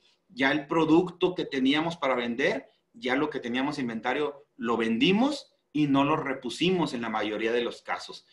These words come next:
Entonces, ¿qué va a pasar el día que tengas que abrir? Pues no vas a tener con qué surtir, vas a tener que ver si tu proveedor te da cliente, eh, te da crédito, que eso es,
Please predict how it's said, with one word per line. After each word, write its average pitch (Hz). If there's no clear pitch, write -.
Entonces, 151
¿qué 165
va 160
a 165
pasar 156
el 156
día 151
que 151
tengas 151
que 139
abrir? 151
Pues -
no 135
vas 156
a 151
tener 131
con 143
qué 156
surtir, 185
vas 131
a 139
tener 127
que 131
ver 131
si 135
tu 113
proveedor 107
te 113
da 101
cliente, 156
eh, 117
te -
da 113
crédito, 139
que 123
eso 120
es, 147